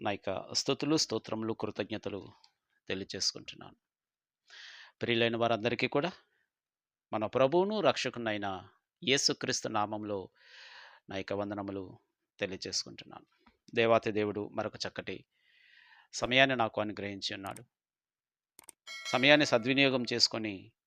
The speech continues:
దేవుని మాటల్లో మనమందరం కూడా బలపడాలని, గ్రంథం చదివి నేను గ్రహించిన విషయాలను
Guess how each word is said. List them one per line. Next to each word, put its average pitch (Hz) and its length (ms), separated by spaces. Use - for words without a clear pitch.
దేవుని 127 280
మాటల్లో 107 440
మనమందరం 101 520
కూడా 92 360
బలపడాలని, 117 880
గ్రంథం 165 320
చదివి 147 320
నేను 123 520
గ్రహించిన 120 400
విషయాలను 107 600